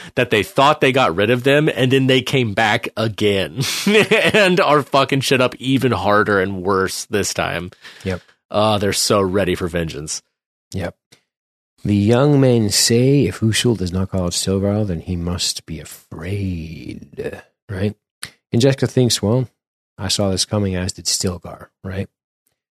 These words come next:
Speaker 2: But it's not the way they want this to be done. It's, it's, it's coming to be that Usul will may, may have no choice in this matter. He may have no choice but to call out Stilgar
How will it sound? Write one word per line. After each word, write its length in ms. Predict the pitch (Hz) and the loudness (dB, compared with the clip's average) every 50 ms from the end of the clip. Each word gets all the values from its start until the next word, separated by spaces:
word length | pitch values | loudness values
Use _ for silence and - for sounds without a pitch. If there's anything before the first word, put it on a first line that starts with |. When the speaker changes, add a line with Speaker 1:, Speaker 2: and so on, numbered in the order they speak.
| _ _ _ _ _ - | _ _ _ _ _ 2
Speaker 2:
But 460 | 135 123 95 - - - - - _ _ _ _ _ _ _ - | 2 2 2 0 -4 -8 -8 -8 _ _ _ _ _ _ _ -6
it's 320 | 107 98 - - - - | -6 -4 -2 -2 -4 -2
not 340 | 87 92 92 101 110 113 - - | -2 -2 -2 0 0 -2 -2 -2
the 100 | - 110 | -2 0
way 260 | 101 101 104 104 104 101 | 2 2 4 4 4 4
they 140 | 101 98 | 2 2
want 280 | 95 95 98 98 95 - | 2 2 2 0 0 -2
this 160 | - 98 - | -4 -8 -6
to 120 | - - 82 | -6 -8 -6
be 120 | 85 82 | -6 -6
done. 440 | 80 - 90 92 90 90 82 - - _ _ _ - | -4 -4 -2 -2 -2 -4 -8 -12 -20 _ _ _ -4
It's, 260 | - - - - - | -2 0 0 -2 -2
it's, 200 | 110 113 107 - - | -2 -4 -6 -6 -6
it's 160 | - 98 - | -6 -4 -4
coming 440 | - - 123 139 151 151 139 123 110 | -2 0 2 2 4 4 4 2 0
to 160 | - - - 104 | -2 -4 -6 -4
be 260 | 92 123 135 135 123 | 0 2 4 4 4
that 280 | 107 104 101 101 - _ _ - | 4 4 2 0 -2 _ _ 0
Usul 320 | - 135 117 - - 113 104 | 2 2 2 2 2 2 2
will 120 | 104 104 101 | 2 2 2
may, 220 | 107 107 107 - - | 0 0 -2 -2 -2
may 200 | 110 117 123 120 | 0 2 2 2
have 200 | 104 104 98 95 | 2 0 0 0
no 160 | 101 101 90 | -2 -4 -2
choice 440 | - - - - 107 101 90 - - | -4 -4 0 0 0 0 0 -2 -4
in 80 | 90 | -6
this 160 | 85 - - - | -6 -6 -8 -8
matter. 240 | - - - - _ | -10 -20 -20 -20 _
He 140 | - - 120 | -4 -2 0
may 180 | 117 113 117 113 | 0 0 0 0
have 280 | 107 90 90 90 - | -2 -2 -4 -8 -10
no 240 | 92 92 107 123 120 | -8 -4 -2 -2 -2
choice 320 | - - - 110 92 85 - | -2 -2 -2 -2 -4 -4 -8
but 120 | _ - | _ -18
to 60 | - | -14
call 220 | - - 101 92 87 | -6 -4 -2 -2 -2
out 60 | 90 | -4
Stilgar 520 | - - - 90 87 82 80 78 82 87 | -6 -8 -8 -8 -8 -8 -10 -10 -12 -12